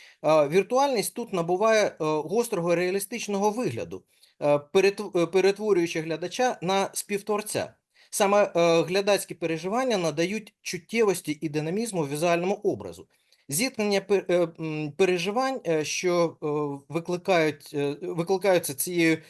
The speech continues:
е, сирою якістю твору мистецтва, це основа естетичної реакції. Е, у глядача, е, в-, виникає нова установка, е,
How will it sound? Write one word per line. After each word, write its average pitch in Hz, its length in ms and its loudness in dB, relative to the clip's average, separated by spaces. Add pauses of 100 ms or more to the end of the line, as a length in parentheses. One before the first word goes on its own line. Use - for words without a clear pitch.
(280)
е, 135 200 -4
сирою 190 400 4
якістю 156 420 -4
твору 240 320 -4
мистецтва, 139 540 -4
це 226 280 0
основа 233 520 -2
естетичної 208 600 -6
реакції. 190 500 -4 (680)
Е, 170 100 2
у 190 400 4
глядача, 190 640 -2 (140)
е, 156 240 2
в-, 147 440 -6
виникає 190 720 0 (260)
нова 190 540 4
установка, 196 640 -4
е, 85 60 -14